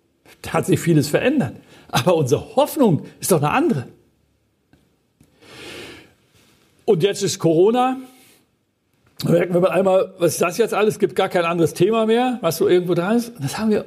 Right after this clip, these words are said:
Aber unsere Hoffnung ist doch eine andere. Wir haben einen Gott, auf den wir zugehen. Und die Zukunft ist Gottes Land. Das war bei den Israeliten so. Stellen wir uns vor,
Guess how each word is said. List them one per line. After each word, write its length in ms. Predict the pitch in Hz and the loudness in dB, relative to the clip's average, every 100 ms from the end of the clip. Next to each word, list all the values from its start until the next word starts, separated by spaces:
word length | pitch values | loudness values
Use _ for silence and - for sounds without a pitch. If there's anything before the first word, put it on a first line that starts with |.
| - | -6
Aber 280 | - 139 165 | -2 0 2
unsere 280 | 147 143 131 | 2 2 0
Hoffnung 300 | 127 135 120 | -2 -2 -2
ist 140 | 135 | 0
doch 60 | 139 | 0
eine 120 | 196 | 0
andere. 340 | 339 370 151 - - _ _ _ _ _ _ _ _ _ _ _ _ - - - - - - - - | 2 2 0 -4 -20 _ _ _ _ _ _ _ _ _ _ _ _ -20 -20 -20 -20 -20 -20 -10 0
Wir 300 | 147 220 180 | 2 2 0
haben 320 | 269 302 277 | -2 -2 0
einen 380 | 220 226 202 160 | 2 2 2 2
Gott, 440 | 320 339 - - _ _ _ _ _ _ _ - - | 0 0 -8 -12 _ _ _ _ _ _ _ -10 -2
auf 180 | 175 | 0
den 220 | - 214 175 | 2 0 2
wir 100 | 170 | 0
zugehen. 460 | - 185 143 156 | -2 -2 0 2
Und 300 | 208 208 - | 2 0 -2
die 120 | 190 | -4
Zukunft 640 | 185 - 254 349 - 262 196 | -2 0 2 2 0 -2 -2
ist 160 | - | -2
Gottes 480 | - 381 403 269 - | 0 0 2 0 -4
Land. 360 | 233 131 92 - _ _ _ _ _ _ _ _ _ - | -8 -8 -10 -20 _ _ _ _ _ _ _ _ _ -2
Das 180 | 175 | 0
war 80 | 175 | 2
bei 100 | 170 | 0
den 140 | 170 190 | 0 -2
Israeliten 540 | 220 277 294 339 254 | -2 0 2 2 0
so. 320 | 151 - - _ - - | -2 -4 -8 _ -20 -20
Stellen 340 | - - 277 339 | -8 0 0 0
wir 80 | 330 | -2
uns 160 | - | -2
vor, 440 | - 165 165 240 | 0 2 2 0